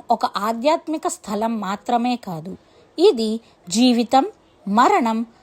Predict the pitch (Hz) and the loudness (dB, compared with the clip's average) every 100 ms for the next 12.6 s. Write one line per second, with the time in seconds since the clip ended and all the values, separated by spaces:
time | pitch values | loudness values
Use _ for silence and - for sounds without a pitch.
0 | _ 202 214 202 196 220 - _ _ 277 | _ -2 0 0 -2 -4 -6 _ _ 4
1 | 294 403 269 330 349 349 277 208 202 190 | 6 4 4 2 2 0 0 0 -2 -6
2 | 190 190 196 _ _ 208 233 294 427 277 | -6 -8 -8 _ _ 0 2 2 0 -2
3 | 269 262 190 196 233 285 311 320 339 339 | 0 -2 -2 2 4 4 2 0 -2 -2
4 | 208 233 254 254 262 247 269 202 151 - | -2 0 0 0 0 0 -4 -8 -14 -12
5 | 170 160 190 - _ _ _ - 208 262 | -12 -10 -14 -18 _ _ _ -2 4 4
6 | 381 453 - - 214 311 233 220 - 170 | 4 0 -6 -4 -4 -2 -2 -4 -8 -10
7 | 160 175 - _ _ - 190 269 - 440 | -10 -14 -18 _ _ -4 0 0 4 4
8 | 415 415 403 240 196 170 185 202 _ _ | 4 2 -2 0 -2 0 -2 -2 _ _
9 | - 302 320 339 240 311 302 262 202 185 | 0 2 4 2 2 0 0 0 -2 -2
10 | 190 180 175 - - 196 190 185 208 - | -4 -4 -8 -8 -4 -2 -2 -4 -6 0
11 | 330 392 339 294 254 269 277 - 214 294 | 2 4 4 2 0 -4 -6 -6 -4 -4
12 | - 190 - 196 - 170 | -4 -8 -8 -10 -10 -14